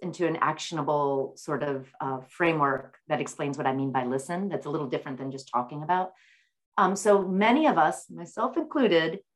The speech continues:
will sometimes wake up at, you know, three or four A M. You have the worries going through your head. All of us have experienced that. And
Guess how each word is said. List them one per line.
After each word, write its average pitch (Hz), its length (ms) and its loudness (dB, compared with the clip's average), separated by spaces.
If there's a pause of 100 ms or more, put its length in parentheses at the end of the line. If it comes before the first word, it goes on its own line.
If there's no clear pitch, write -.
(160)
will 190 180 6
sometimes 220 600 0
wake 190 260 2
up 180 180 4
at, 208 140 -10
you 392 80 -6
know, 294 160 0 (140)
three 190 240 6
or 202 100 8
four 190 260 2
A 185 180 4
M. 151 520 -4 (300)
You 156 100 -2
have 175 160 4
the 165 80 6
worries 175 460 8
going 160 300 0
through 165 160 -4
your 165 160 2
head. 147 400 -2 (100)
All 208 180 10
of 190 100 6
us 151 140 0
have - 100 -16
experienced 120 600 -16
that. - 180 -16 (800)
And 214 480 4